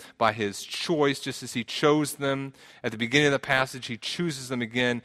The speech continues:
Mercy and judgment are expressed all for the sake of his name. They will respond with true and genuine repentance, and their holiness will be a powerful declaration among all peoples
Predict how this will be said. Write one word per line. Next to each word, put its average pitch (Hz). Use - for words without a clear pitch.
Mercy 143
and 113
judgment 143
are 113
expressed -
all 147
for 135
the 120
sake 123
of 117
his 107
name. 101
They 127
will 123
respond 135
with 107
true 160
and 117
genuine 139
repentance, 131
and 110
their 110
holiness 160
will 123
be 113
a 104
powerful 151
declaration 123
among 110
all 147
peoples 110